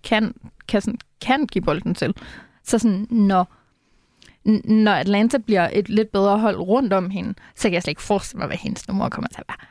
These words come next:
Altså, det kommer til at være helt vildt. Og, øh, og hun, og hun er, hun er, hun er sådan, hun er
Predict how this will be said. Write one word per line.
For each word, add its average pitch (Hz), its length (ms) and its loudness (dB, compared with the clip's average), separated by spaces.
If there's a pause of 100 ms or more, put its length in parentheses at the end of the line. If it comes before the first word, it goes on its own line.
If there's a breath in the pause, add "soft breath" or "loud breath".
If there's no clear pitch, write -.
(120 loud breath)
Altså, 214 120 -6
det 254 100 -6
kommer - 220 -12
til - 80 -18
at - 40 -18
være - 260 -4
helt 208 160 -8
vildt. - 320 -2 (100)
Og, 202 280 0
øh, 196 60 -4 (380 soft breath)
og 208 60 0
hun, 208 160 2
og 214 140 2
hun 208 160 2
er, 185 200 2 (120)
hun 202 220 2
er, 185 360 2 (180)
hun 214 180 2
er 202 40 2
sådan, 220 320 -2
hun 208 120 2
er 160 260 -2